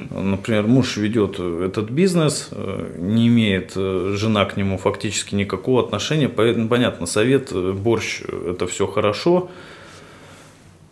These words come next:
Но, э, при разделе имущества, опять-таки, встанет вопрос о том, что, э, вот в этой организации, в которой,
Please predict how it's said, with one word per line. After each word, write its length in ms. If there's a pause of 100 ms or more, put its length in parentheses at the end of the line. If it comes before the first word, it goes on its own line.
Но, 340 (280)
э, 320 (640)
при 340
разделе 640
имущества, 720 (320)
опять-таки, 560
встанет 460
вопрос 460
о 60
том, 220
что, 420 (220)
э, 360 (100)
вот 280
в 60
этой 280
организации, 840 (200)
в 60
которой, 560